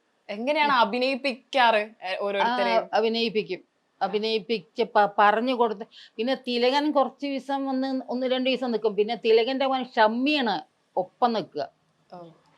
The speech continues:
Speaker 2: ഷമ്മിയായിരുന്നു പിന്നെ കൂടുതലും ചെയ്യുക.
Speaker 1: ആ, ഷമ്മി ഇപ്പോ സിനിമയിലൊക്കെ ഉണ്ട്.
Speaker 2: ആ, അതെ, അതെ. ഷമ്മി,
Speaker 1: ആൾക്കാണ്.
Speaker 2: ആ, ഷമ്മി നല്ല സംവിധായകൻ, തിലകനെ പോലെ തന്നെ സംവിധായകനാണ് ഷമ്മി.
Speaker 1: ഉം.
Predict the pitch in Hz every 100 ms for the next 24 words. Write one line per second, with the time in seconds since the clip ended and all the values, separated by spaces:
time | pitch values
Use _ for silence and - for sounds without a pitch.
0 | _ _ _ - 220 220 233 247 226 214
1 | 202 233 196 185 170 170 160 165 165 151
2 | 139 - _ _ - 170 160 160 185 202
3 | 214 226 220 226 214 214 226 220 220 190
4 | 190 208 214 196 175 175 165 - - -
5 | 214 208 220 240 220 - 208 226 220 196
6 | _ _ _ _ - 220 220 262 262 254
7 | 254 269 262 254 254 240 240 240 233 220
8 | 220 214 220 233 226 233 233 247 247 254
9 | 262 254 254 226 220 214 196 190 180 160
10 | 156 165 156 156 - _ _ _ _ 175
11 | 170